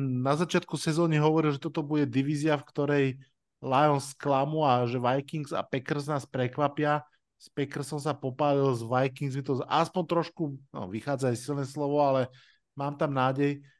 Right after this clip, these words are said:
Navyše je tam ešte taká paralela, že Vikings a Giants minulý rok hrali, dajme tomu, nad svoje pomery, ale vlastne v tejto druhej sezóne majú tie sezóny veľmi, veľmi odlišné. Poďme ďalej, priatelia, máme ešte dve divízie, takže jeden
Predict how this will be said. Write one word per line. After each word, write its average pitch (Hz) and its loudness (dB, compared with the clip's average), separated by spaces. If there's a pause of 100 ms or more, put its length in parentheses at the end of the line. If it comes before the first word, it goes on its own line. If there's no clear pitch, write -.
(180)
Navyše 147 2 (160)
je 151 2
tam 151 6
ešte 151 2
taká 160 0
paralela, 139 6
že 131 -2 (240)
Vikings 131 0
a 135 2
Giants 127 4
minulý 135 2
rok 127 2 (320)
hrali, 123 2
dajme 117 0
tomu, 127 -2
nad 117 2
svoje 156 2
pomery, 135 2 (760)
ale 120 0
vlastne 120 0
v - -10
tejto 135 0
druhej 123 0
sezóne 127 -2
majú 123 0
tie 123 -2
sezóny 123 -2
veľmi, 120 -2
veľmi 120 -2
odlišné. 110 -4 (480)
Poďme 202 0
ďalej, 190 4
priatelia, 160 0
máme 147 -4
ešte 147 -4
dve 156 -2
divízie, 147 -2
takže 139 -2
jeden 156 0